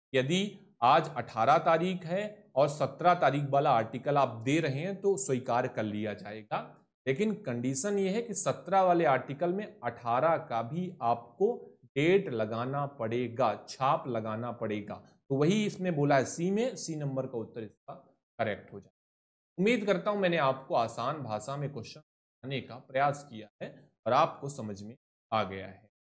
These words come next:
ट्वेंटी सिक्स नंबर क्वेश्चन है, रैंकिंग मशीन के बारे में एक गलत कथन का आपको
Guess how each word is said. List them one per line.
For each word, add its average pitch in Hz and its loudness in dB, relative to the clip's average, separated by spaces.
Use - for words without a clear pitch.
ट्वेंटी 139 0
सिक्स 170 -4
नंबर 143 -6
क्वेश्चन 175 -6
है, 175 -2
रैंकिंग 147 -2
मशीन 180 -6
के 151 -10
बारे 127 -2
में 123 -8
एक 120 -6
गलत 120 0
कथन 151 -10
का 104 -2
आपको 110 -6